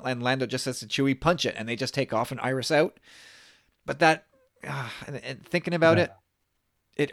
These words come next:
Speaker 1: it gets too close to The Last Jedi prior to the Broom Boy scene.
Speaker 2: Not only that, it's too close to, it's, it's, like, pretty much identical to Solo itself.
Speaker 1: Yeah, that's
Speaker 2: And,
Speaker 1: true.
Speaker 2: uh,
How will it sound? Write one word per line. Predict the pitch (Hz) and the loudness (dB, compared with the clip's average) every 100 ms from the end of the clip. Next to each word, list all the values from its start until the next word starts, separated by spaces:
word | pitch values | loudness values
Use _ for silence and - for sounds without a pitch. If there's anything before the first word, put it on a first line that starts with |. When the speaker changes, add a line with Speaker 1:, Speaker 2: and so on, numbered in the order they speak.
| - | -4
Speaker 1:
it | 131 131 - | -4 -4 -2
gets | 143 131 - | 0 0 0
too | - | -2
close | 139 139 123 - | 0 2 2 -2
to | - 120 117 113 - _ _ _ _ _ - | -6 -4 -4 -4 -8 _ _ _ _ _ -2
The | |
Last | 123 113 - | 0 2 2
Jedi | 123 113 107 107 - _ _ _ _ _ _ _ | 2 2 0 -8 -20 _ _ _ _ _ _ _
prior | - 127 120 | 2 2 2
to | 120 | -2
the | 107 | -4
Broom | 117 117 | -2 -2
Boy | 107 104 | -2 -4
scene. | - 107 123 - _ _ _ _ _ _ _ _ _ - | -6 -10 -14 -18 _ _ _ _ _ _ _ _ _ 4
Speaker 2:
Not | 139 120 | 6 6
only | 107 | 6
that, | 110 113 113 | 6 8 8
it's | 113 - | 4 0
too | - 127 | -2 -2
close | - 120 117 - | 4 2 2 0
to, | 120 117 113 110 110 110 107 - 117 | 4 6 6 4 2 0 -4 -6 -4
it's, | 110 - - | -2 -2 0
it's, | 123 110 - 120 | 2 0 0 2
like, | 117 101 - _ _ _ _ - | 4 4 2 _ _ _ _ 0
pretty | 135 120 | 4 4
much | 117 | 6
identical | 117 113 113 110 113 | 4 4 4 4 2
to | 117 - | 0 -2
Solo | - 120 113 107 | 4 6 8 6
itself. | 98 - 104 127 - _ _ _ _ _ _ _ - | 4 4 4 4 0 _ _ _ _ _ _ _ -2
Speaker 1:
Yeah, | 131 131 127 - _ _ _ | 4 4 2 -4 _ _ _
that's | 127 123 | 4 6
Speaker 2:
And, | 120 | 6
Speaker 1:
true. | 120 110 | 6 6
Speaker 2:
uh, | 113 | 6